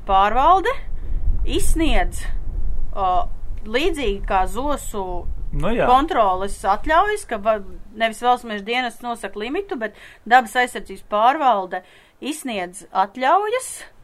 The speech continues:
Speaker 1: uz konkrētiem dzīvniekiem,
Speaker 2: Jā, bet
Speaker 1: jo tad tas vienkārši atšķirība tāda,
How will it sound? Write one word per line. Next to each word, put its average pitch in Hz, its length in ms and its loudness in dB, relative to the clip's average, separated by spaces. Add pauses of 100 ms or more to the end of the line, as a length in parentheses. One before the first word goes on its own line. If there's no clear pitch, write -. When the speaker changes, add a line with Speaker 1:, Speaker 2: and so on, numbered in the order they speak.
Speaker 1:
uz 202 160 -14
konkrētiem 226 680 -4
dzīvniekiem, 285 720 -4
Speaker 2:
Jā, 127 120 -10
bet - 200 -20
Speaker 1:
jo 233 160 -2
tad 294 280 4
tas 339 220 -2 (460)
vienkārši 247 640 2 (220)
atšķirība 254 500 2
tāda, 208 400 6